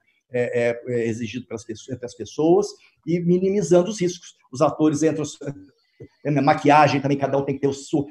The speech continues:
o sua maquiagem, é, não pode usar maquiagem pra cada um, fazer o mesmo maquiador fazendo o mesmo pincel, usando nas mesmas pessoas,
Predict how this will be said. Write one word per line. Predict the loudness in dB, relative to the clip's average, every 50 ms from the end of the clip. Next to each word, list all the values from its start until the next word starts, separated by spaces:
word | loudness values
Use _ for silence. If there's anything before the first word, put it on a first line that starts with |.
| -10 -10
o | -10
sua | -10 -8 -4 2 4 4 4
maquiagem, | 4 2 2 2 2 4 4 4 2 0 -2
é, | -4 -4 -8 -6
não | -6 -4
pode | 0 2 2 2 2
usar | -2 -2 0 0 0
maquiagem | 0 0 -2 0 0 -2 -2 -2
pra | -4 -6 -6
cada | -2 -2 -2 0 0
um, | -2 -2 -2 -6 -8 _ _
fazer | -2 0 0
o | 2
mesmo | 4 4 2 2 2 0
maquiador | -2 0 0 -2 -2 0 0 0
fazendo | 0 -2 -6 -4 -2 -4 -4 -4 -6 -10 _ _ -8
o | -4
mesmo | -2 0 0 -2 -4 -6 -4
pincel, | -4 -4 -2 0 2 6 6 6 6
usando | 6 2 2 2 2 2 2 0
nas | 0 0
mesmas | 0 0 -2 0 -2 -4 -6 -4
pessoas, | -6 -8 -6 -2 0 2 2 4 2 2 0 -2